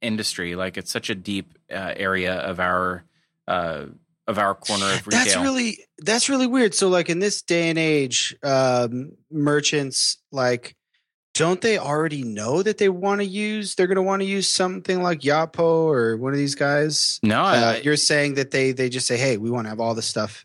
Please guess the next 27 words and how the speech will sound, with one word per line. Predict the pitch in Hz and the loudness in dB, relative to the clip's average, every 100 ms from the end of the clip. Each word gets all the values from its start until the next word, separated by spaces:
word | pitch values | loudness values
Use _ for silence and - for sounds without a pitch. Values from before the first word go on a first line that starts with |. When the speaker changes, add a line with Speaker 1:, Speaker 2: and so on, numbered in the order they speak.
| - | 0
Speaker 1:
They | 165 | 2
Speaker 2:
in | |
Speaker 1:
say, | 190 | 4
Speaker 2:
our, | 156 | 4
in | |
Speaker 1:
"We | 160 | 4
Speaker 2:
our | 170 | 4
Speaker 1:
want | 180 | 4
Speaker 2:
platform." | 170 | 2
Speaker 1:
reviews." | 147 156 113 - | 2 0 0 -2
Does | 151 156 | 0 0
your, | 170 160 143 | 0 -4 -4
does | 131 143 | -6 -4
your | 156 143 _ _ - | -4 -8 _ _ -2
platform | 139 127 143 123 | 0 0 -2 -6
provide | 123 117 113 110 - _ _ - | -2 -2 -2 -6 -20 _ _ -4
ratings | 120 117 107 | -2 -2 -4
and | 110 | -4
reviews | 104 107 104 104 | -2 -2 -2 -4
and | 104 | -4
the | 98 | -4
ability | 101 101 95 | -2 -2 -4
to | - | -2
moderate | 95 92 90 85 | 0 0 -2 -6
them? | 92 85 87 _ _ - | -8 -10 -10 _ _ -6
Yes. | 101 87 - - 180 | -2 -2 -2 0 2
Speaker 2:
Hmm. | 127 | 0